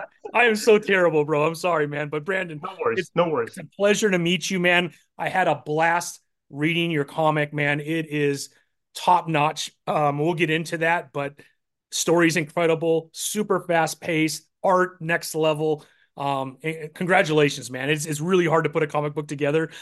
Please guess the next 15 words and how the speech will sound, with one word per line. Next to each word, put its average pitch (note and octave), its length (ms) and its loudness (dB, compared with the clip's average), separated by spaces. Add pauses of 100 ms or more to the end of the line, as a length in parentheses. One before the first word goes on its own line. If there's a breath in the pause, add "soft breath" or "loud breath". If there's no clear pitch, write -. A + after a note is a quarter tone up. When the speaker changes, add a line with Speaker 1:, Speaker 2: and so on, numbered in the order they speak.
(140 loud breath)
Speaker 1:
as D#3 140 2
an D#3+ 60 -2
indie D#3+ 280 -2
creator D3+ 500 0
and D#3 80 -2
to C#3+ 60 -2
have D3 180 -2
four D#3+ 220 -2
issues E3 460 -8 (260 loud breath)
that C#3+ 180 2
are, C#3+ 180 4
uh, C#3 180 2
bangers D3+ 420 -2
like C#3 180 -4
that. D3+ 240 -4